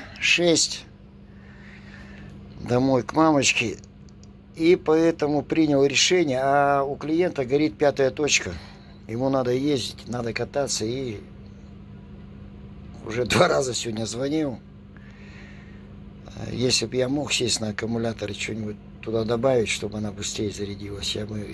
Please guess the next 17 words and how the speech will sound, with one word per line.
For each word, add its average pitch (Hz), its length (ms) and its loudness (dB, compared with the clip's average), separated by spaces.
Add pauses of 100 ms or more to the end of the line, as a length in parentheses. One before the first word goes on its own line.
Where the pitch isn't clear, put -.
я, 120 120 -2
ну, 151 140 -6
я 139 140 2
ему 120 180 -2
так, 110 180 -8
в - 40 -16
принципе, - 420 -2
и 107 80 -2
объяснил. 104 440 -2 (1900)
Сейчас 190 560 6
поэтому 165 680 4
мы 147 340 4
перекинем 151 800 4 (300)
эту 143 240 -2
батарейку 143 640 4
на 131 420 4 (380)
интеллектуалку. 139 1040 2